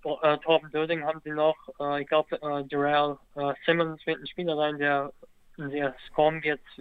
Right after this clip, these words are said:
übrigens ein richtiger Wandervogel, also der hat, glaub ich, schon in sieben verschiedenen Ländern in vier oder fünf Jahren gespielt. Äh, Libyen, äh, Senegal, äh, Argentinien, also der hat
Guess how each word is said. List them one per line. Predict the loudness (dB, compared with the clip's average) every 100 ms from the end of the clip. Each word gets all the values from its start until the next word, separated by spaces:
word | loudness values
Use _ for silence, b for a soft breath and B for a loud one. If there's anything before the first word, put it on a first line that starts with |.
| -18
übrigens | -6 -6 -6 -8
ein | -4
richtiger | -4 -4 0 0 2
Wandervogel, | 2 2 0 -2 -2 0 2
also | 2 0
der | 2 2
hat, | 2
glaub | -2 -2
ich, | -6
schon | -6 -4 -6 -8 -12
in | -10
sieben | -8 -6 -8 _ _ -6
verschiedenen | -4 -4 -6 -2
Ländern | 0 0 2 0
in | -2
vier | -2 -2 0
oder | 0 -2
fünf | -2 0
Jahren | 0 0
gespielt. | -6 -4 -4 -4 -12 -18 -18 -16 B B B B B -14 -10
Äh, | -10 -10
Libyen, | -10 -12 -8 -6 -6 -8 -10
äh, | -6 -6 -6 -12
Senegal, | -12 -10 -10 -4 -2 -4 -8 -18 B B B B B B B -2
äh, | 2 4 4 2 -2 -2
Argentinien, | 0 0 -4 -8 -4 -2 4
also | 4 4
der | 4 4
hat | 4